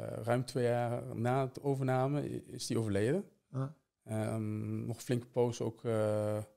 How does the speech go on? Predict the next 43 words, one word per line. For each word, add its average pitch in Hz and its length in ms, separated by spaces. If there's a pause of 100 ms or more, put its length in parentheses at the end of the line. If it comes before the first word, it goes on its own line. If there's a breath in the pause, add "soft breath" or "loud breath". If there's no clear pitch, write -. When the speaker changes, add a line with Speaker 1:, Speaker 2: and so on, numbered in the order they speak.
Speaker 1:
heeft 117 160
hij 107 180
ook, 113 160
ook, - 300
eh, 57 360 (800)
eh, 107 280
was 143 160
hij 127 100
ook 120 60
niet 135 140
zo 123 100
goed, 147 420
eh, 127 80
Speaker 2:
Ja. 120 280
Speaker 1:
eh, - 340
geworden 123 440
na, 117 260
eh, 110 720
na 127 140
een 113 100
tia. 127 380 (300)
Speaker 2:
Hmm. 131 340
Speaker 1:
Dus 113 120
hij 135 80
heeft 120 140
dat 135 200
hele 131 200
proces 127 380
ook 123 100
nooit, 123 260
eh, 117 300
nooit 120 240
meegemaakt, 117 480
nooit 113 220
gezien. 110 500
Speaker 2:
Hmm. 120 300 (180)
Vanuit 110 280
de 113 80
hemel 104 300
kijkt 98 220
hij 107 80
mee 92 180
waarschijnlijk. 90 440